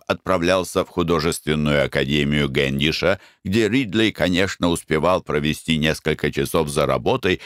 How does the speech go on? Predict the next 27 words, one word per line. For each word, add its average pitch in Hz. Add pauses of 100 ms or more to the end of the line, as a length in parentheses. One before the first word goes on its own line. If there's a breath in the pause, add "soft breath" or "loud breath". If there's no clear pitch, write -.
(140 loud breath)
прежде 87
чем 80
его 80
молодой 80
друг 95
и 87
патрон 95
покидал 95
книги 85 (140)
для 87
кисти. - (520)
«О, — 135 (280 soft breath)
скажет 90
Клейв, 85 (400)
если 95
вы 90
теперь 76
заговорите 71
с -
ним 135 (260 soft breath)
о 104
тех -
минувших 76
днях, — 69 (520)
веселое 147
было 131
время. 110